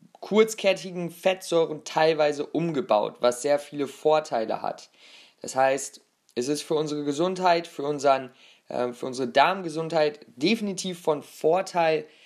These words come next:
Ballaststoffe zu konsumieren. In welchem Maß und so weiter komme ich später drauf zu.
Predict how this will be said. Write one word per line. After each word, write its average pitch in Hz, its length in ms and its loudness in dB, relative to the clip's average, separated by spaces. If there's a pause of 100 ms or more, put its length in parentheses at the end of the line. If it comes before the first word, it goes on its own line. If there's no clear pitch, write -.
(180)
Ballaststoffe 151 920 0 (300)
zu - 260 -8
konsumieren. 160 920 -4 (800)
In 123 160 -4
welchem 151 320 0
Maß 151 340 0
und 147 80 -14
so 139 120 -12
weiter 135 300 0
komme 135 240 -8
ich 123 80 -8
später 156 340 -4
drauf 143 260 -2
zu. 156 280 -6